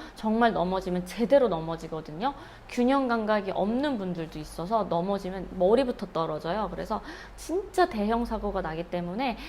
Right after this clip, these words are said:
이런 점을 강조해서 자기소개서에 어필했고 면접 때 이 부분을 질문받을 수 있도록, 어, 떡밥들을 많이 깔아놨었습니다. 이게 좀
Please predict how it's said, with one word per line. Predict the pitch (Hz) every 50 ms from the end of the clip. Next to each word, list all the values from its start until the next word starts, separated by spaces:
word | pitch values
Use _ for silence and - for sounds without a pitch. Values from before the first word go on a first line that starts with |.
| - - - -
이런 | - 196 196 202 202 196 190 190
점을 | 185 170 160 165 175 180 202 214 202
강조해서 | 208 - - 196 190 185 185 190 185 180 170 165 - 247 277 294 294 - - - - -
자기소개서에 | - 196 185 190 196 196 202 185 190 185 - 190 180
어필했고 | - 170 175 - - 190 175 170 - - 240 233
면접 | 190 175 175 175 175 180 175 180 - -
때 | 240 262 285 285 - - - -
이 | 220 240
부분을 | 214 240 247 233 208 214 214 220 233 247 254 247
질문받을 | - - 220 196 202 214 214 214 190 185 175 180 175
수 | 175 - 170
있도록, | 165 - - 165 170 190 247 285 311 320 320 - - - - -
어, | - 160 156 - - - - - - -
떡밥들을 | 262 262 - - 226 214 220 - - - 185 185 180 180
많이 | 160 165 160 160 165 -
깔아놨었습니다. | - 247 262 269 254 214 180 180 - 170 165 - - 156 151 147 - 156 170 - - -
이게 | 202 208 202 220 208 208 226 233 202 180
좀 | - - 208 196 185 196